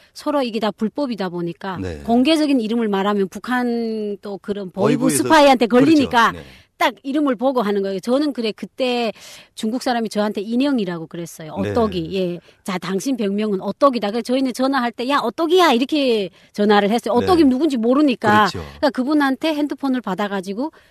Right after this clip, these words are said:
Speaker 1: 그다음부터 처음에는 소규모로 시작하다가 그다음에는 점차 좀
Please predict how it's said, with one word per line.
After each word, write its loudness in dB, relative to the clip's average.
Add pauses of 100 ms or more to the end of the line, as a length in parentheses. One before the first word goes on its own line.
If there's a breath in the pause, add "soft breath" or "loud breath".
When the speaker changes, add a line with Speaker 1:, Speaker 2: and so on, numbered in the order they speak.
Speaker 1:
그다음부터 -2
처음에는 0 (320 soft breath)
소규모로 0
시작하다가 -6
그다음에는 -4
점차 -4
좀 -12